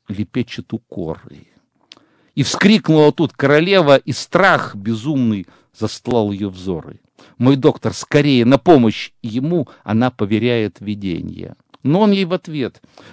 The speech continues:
"Не дивлюсь ничему, газет вас расстроило чтение. Толкует нам Таймс, что болгарский народ стал жертвой турецкого гнева. Вот капли примите, все это пройдет". И в замок идет королева.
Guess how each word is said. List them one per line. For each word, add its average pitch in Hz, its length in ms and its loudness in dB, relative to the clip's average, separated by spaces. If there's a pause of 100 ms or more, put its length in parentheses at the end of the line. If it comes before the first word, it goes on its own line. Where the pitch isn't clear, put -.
"Не 190 180 -2
дивлюсь 214 500 -2
ничему, 180 540 -2
газет 165 420 -2
вас - 220 -4
расстроило 87 680 -12
чтение. - 680 -14 (460)
Толкует 202 500 2
нам 170 180 2
Таймс, 170 640 2
что 156 500 -2
болгарский 143 600 -2
народ 156 400 0
стал 127 280 -4
жертвой 123 380 -6
турецкого 131 600 -6
гнева. 107 520 -4 (320)
Вот 156 140 -2
капли - 360 -4
примите, 147 480 -8
все - 180 -6
это 123 160 -8
пройдет". - 580 -16 (640)
И 110 80 -8
в 98 60 -8
замок 147 340 -2
идет 98 240 -10
королева. 87 600 -12